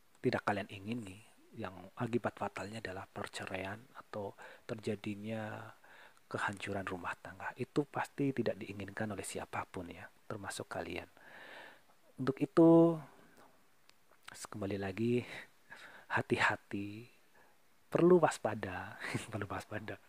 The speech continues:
kayak apa aja. Tetapi memang penting ini, penting sebelum kalian masuk ke dalam bahtera rumah tangga, memperhatikan karakter dari pasangan kalian,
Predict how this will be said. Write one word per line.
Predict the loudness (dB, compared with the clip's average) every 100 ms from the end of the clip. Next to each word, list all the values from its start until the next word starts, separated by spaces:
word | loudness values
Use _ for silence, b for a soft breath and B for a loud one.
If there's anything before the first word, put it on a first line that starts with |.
| B B B B
kayak | -4 -2 -2 -2
apa | -4
aja. | -4 -4
Tetapi | 2 4 4
memang | 4 0 -4 _
penting | 2 4 2 2
ini, | -6 -8
penting | -4 4 4 4
sebelum | 2 2 4
kalian | 4 6
masuk | 2 0 0
ke | 0
dalam | -2 0
bahtera | -4 0 0 0
rumah | -2 -6
tangga, | -10 -6 -2 -2 B B B B B -10
memperhatikan | -2 0 0 -2 -4
karakter | -4 -4 -4 -4 -4
dari | 0 -2 -2
pasangan | -6 -6 -8
kalian, | -4 0 0 0 -4